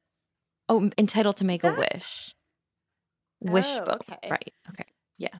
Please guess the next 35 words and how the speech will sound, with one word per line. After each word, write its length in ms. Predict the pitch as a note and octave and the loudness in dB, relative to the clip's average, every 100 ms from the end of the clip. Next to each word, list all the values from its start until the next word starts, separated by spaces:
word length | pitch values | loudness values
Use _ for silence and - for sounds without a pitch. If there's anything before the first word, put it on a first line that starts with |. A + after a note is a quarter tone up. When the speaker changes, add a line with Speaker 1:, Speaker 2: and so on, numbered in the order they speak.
| _ | _
Speaker 1:
that's 200 | - - | -14 -12
what 100 | - | -20
we're 220 | _ - | _ -6
talking 220 | - - - | -4 -4 -2
<laughs> 40 | |
about. 100 | B4+ - C5+ - C5+ - - - | -2 0 -2 -2 -8 -10 -4 2
Speaker 2:
I, 280 | F#4 E4 E4+ - - | 4 4 0 -10 0
<laughs> 280 | C4 D4+ - _ _ _ _ - | 4 4 2 _ _ _ _ -8
I 80 | |
think 420 | F#3+ _ E4+ F#4+ - | -8 _ -6 -4 0
the 180 | D5 E4+ | 2 2
way 220 | A3+ A#3 | 0 -2
we 160 | A#3+ | -2
would 180 | A#3 A#3+ | -2 -4
do 160 | A#3 E4 | -6 -6
it 240 | F#4 F4+ - | -4 -4 0
is 340 | B3 A#3 G3+ _ _ _ _ _ | 0 0 -6 _ _ _ _ _
we 240 | - G#3 A#3+ | -12 -6 0
would 280 | B3 A3 - _ _ _ _ _ _ _ _ _ - | 0 0 -6 _ _ _ _ _ _ _ _ _ -10
come 240 | - C4 | -2 0
up 140 | C#4+ C#4 | 2 0
with 120 | C4+ | -4
the 100 | G3+ | -4
wishes 640 | G3+ G3+ F3+ - G#3 - - | -4 -4 -8 -10 -12 -12 -8
and 220 | G#3 G3 | -4 -2
then 440 | F#3+ G#3 G3+ F#3 | -2 -2 -2 -2
Speaker 1:
Oh, 140 | F3 D#3 | -2 -4
no. 480 | D3+ D3 C#3+ D3 D#3+ | -6 -8 -6 -6 -2
Speaker 2:
do 140 | A3 | -2
the 100 | G3+ | -4
pulling 420 | - F#3+ F3+ F#3+ | -4 -4 -4 -6
apart, 560 | E3+ - B2+ C#4 - - - | -8 -4 -2 -2 -6 -14 -6
and 240 | G3+ G3+ | -2 -2
then 420 | F3 E3+ E3+ F#3 F3+ _ _ _ _ | -2 -2 -2 -4 -8 _ _ _ _
whoever 800 | A3 - F#3 G3 F#3+ F#3 F#3 | -4 -2 -2 -2 0 0 -2